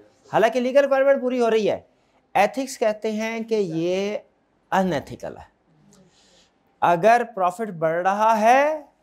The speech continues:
तो फिर इसका मतलब है जो वर्कर्स हैं इनके साथ प्रॉफिट शेयर होना चाहिए, इनकी रिम्यूनरेशन भी इंक्रीज होनी चाहिए, वरना लीगल तो है लेकिन एथिकल नहीं है। प्रॉफिट बढ़ रहा है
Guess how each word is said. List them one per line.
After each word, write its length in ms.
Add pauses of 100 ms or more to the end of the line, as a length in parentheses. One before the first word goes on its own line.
(140)
तो 80
फिर 160
इसका 240
मतलब 380
है 120
जो 180
वर्कर्स 500
हैं 100
इनके 220
साथ 220
प्रॉफिट 540
शेयर 380
होना 340
चाहिए, 800 (280)
इनकी 280
रिम्यूनरेशन 600
भी 80
इंक्रीज 420
होनी 220
चाहिए, 500 (420)
वरना 320
लीगल 440
तो 120
है 480 (220)
लेकिन 440
एथिकल 500
नहीं 260
है। 280 (280)
प्रॉफिट 680
बढ़ 160
रहा 120
है 200